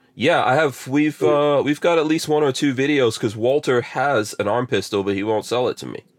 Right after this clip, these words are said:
Speaker 2: Yeah, he has one of the other versions. There's two main types. I mean, like, there's
Speaker 1: Yeah,
Speaker 2: a bunch
Speaker 1: he
Speaker 2: of different subtypes, but I have,
Speaker 1: Uh-huh.
Speaker 2: I have the other one, um, the other main type.
Speaker 1: Oh,
Speaker 2: Um, it's
Speaker 1: okay.
Speaker 2: top charging and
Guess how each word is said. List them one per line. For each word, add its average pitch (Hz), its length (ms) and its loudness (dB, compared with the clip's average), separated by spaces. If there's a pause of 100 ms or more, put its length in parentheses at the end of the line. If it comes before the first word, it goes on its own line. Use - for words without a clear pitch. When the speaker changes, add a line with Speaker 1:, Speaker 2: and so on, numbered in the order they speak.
(460)
Speaker 2:
Yeah, 160 120 2
he 247 160 0
has 262 180 2
one 202 120 2
of 175 60 2
the 156 120 2
other 208 240 4
versions. 127 360 2
There's - 180 0
two - 160 -4
main 170 380 2
types. 170 320 0
I 151 40 4
mean, 139 140 2
like, 127 160 2
there's 127 160 0
Speaker 1:
Yeah, - 80 2
Speaker 2:
a - 40 -2
bunch 127 140 0
Speaker 1:
he 127 60 -4
Speaker 2:
of 120 40 -6
different 120 240 -4
subtypes, 127 420 -2
but 131 100 0
I 147 120 4
have, 143 200 2
Speaker 1:
Uh-huh. 113 160 0 (160)
Speaker 2:
I 151 60 4
have 160 140 2
the 147 120 2
other 139 280 4
one, 117 260 2 (260)
um, 113 240 -2
the 127 100 4
other 123 180 6
main 113 240 0
type. 113 240 -2 (840)
Speaker 1:
Oh, 113 200 2
Speaker 2:
Um, 107 180 -14 (100)
it's - 140 2
Speaker 1:
okay. 120 260 0
Speaker 2:
top 143 260 -2
charging 127 380 0
and 110 240 -2